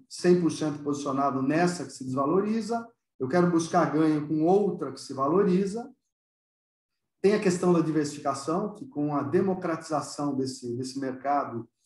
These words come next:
tem bastante gente entendendo que consegue resolver as questões por intermédio de exposições locais. O que que significa isso?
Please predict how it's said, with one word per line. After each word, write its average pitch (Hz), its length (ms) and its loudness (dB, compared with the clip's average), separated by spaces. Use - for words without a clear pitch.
tem 160 140 2
bastante 170 480 0
gente 143 760 -2
entendendo 147 800 -2
que 151 120 -10
consegue 156 440 -4
resolver 151 800 -2
as 135 180 -8
questões 147 560 0
por 151 180 -2
intermédio 143 720 0
de 131 320 -6
exposições 147 840 -2
locais. 175 540 2
O - 40 -14
que 196 80 -12
que - 60 -16
significa 156 460 -2
isso? - 300 -4